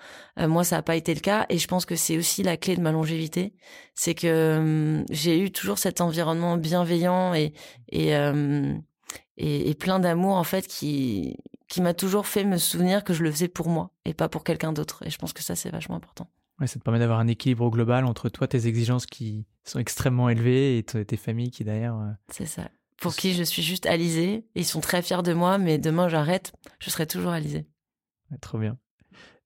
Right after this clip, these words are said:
Speaker 2: Euh... et ouais, ce que, ce que je voulais aussi te demander, c'est que toi, tu as, t'as la particularité, ben, puisque t'as fait, euh, soixante-trois grands chelems, euh, consécutifs, d'être arrivé très tôt sur le circuit.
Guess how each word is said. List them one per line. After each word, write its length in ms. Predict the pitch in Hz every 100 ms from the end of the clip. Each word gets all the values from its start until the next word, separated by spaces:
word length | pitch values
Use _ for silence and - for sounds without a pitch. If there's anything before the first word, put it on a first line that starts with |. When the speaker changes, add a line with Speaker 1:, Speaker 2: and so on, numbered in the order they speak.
| _
Speaker 2:
Euh... 800 | 123 120 123 123 123 123 123 127 - - _ -
et 440 | 135 135 135 - _ _ _ _ _ _
ouais, 140 | 139 170
ce 60 |
que, 100 | -
ce 40 | -
que 120 | 127
je 60 |
voulais 80 | 131
aussi 160 | 143 -
te 80 | 147
demander, 320 | 120 123 151
c'est 160 | - 117
que 120 | 113
toi, 160 | - -
tu 160 | -
as, 440 | 110 101 98 101 - -
t'as 120 | 110
la 120 | 101
particularité, 720 | - 117 - 117 104 104 160
ben, 180 | 127 101 -
puisque 240 | - -
t'as 120 | -
fait, 260 | 101 113 113
euh, 60 | 95 - - _
soixante-trois 440 | - - 113 110 110
grands 140 | 107
chelems, 300 | 107 120 117
euh, 160 | 104 101
consécutifs, 580 | 107 110 - - - 131
d'être 220 | 110 113
arrivé 240 | 107 104
très 260 | 101 - 131
tôt 160 | -
sur 180 | 135 -
le 60 | 113
circuit. 380 | 110 - -